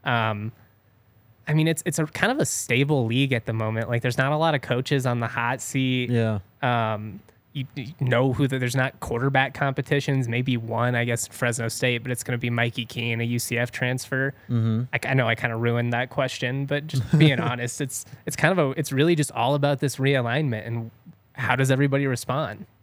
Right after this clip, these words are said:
Speaker 2: Do you think, uh, we'll see Norvell or someone from C S U take a shot at C U maybe?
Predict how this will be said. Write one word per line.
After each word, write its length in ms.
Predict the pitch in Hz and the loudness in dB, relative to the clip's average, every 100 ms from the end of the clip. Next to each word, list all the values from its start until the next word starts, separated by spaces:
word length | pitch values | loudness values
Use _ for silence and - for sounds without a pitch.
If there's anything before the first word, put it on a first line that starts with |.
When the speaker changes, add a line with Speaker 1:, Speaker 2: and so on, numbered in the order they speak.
| _ _ _ - | _ _ _ -2
Speaker 2:
Do 100 | 123 | 0
you 60 | |
think, 340 | - 135 123 - | 2 2 2 2
uh, 320 | 120 117 117 | 2 2 2
we'll 140 | 113 120 | 0 -2
see 500 | - 123 120 117 117 | 0 0 2 2 2
Norvell 520 | 117 117 113 117 123 | 2 0 0 2 2
or 100 | 120 | 0
someone 220 | - 123 | -2 -4
from 140 | 117 | -2
C 200 | 110 127 | -2 -2
S 140 | 117 - | -2 -2
U 80 | 113 | -4
take 240 | 120 113 | -4 -4
a 20 | |
shot 240 | - 120 117 | -4 -2 -2
at 80 | |
C 160 | 113 127 | -2 -2
U 140 | 117 123 | -2 0
maybe? 380 | 127 131 143 | 0 0 -2